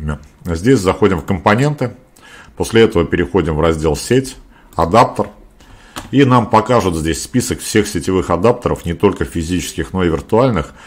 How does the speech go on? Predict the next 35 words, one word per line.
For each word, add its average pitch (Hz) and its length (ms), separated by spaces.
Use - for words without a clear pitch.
и 82 60
в 76 60
том 147 220
числе 104 320
и 82 40
мак-адреса 87 640
для 85 200
них. 73 240
Например, 87 500
вот 110 200
я 90 100
вижу 85 220
свой, 80 420
э, 73 140
адаптер, 85 640
который 76 300
беспроводный, 113 720
и 78 60
вижу 104 380
его 78 240
мак-адрес. 78 720
Как 78 160
я 87 120
и 85 40
говорил, 98 380
что 80 280
разделители 85 560
бывают 80 440
разные, 104 600
то 76 100
есть 73 100
здесь, 101 220
например, 80 300
двоеточие 73 560
используется. 67 640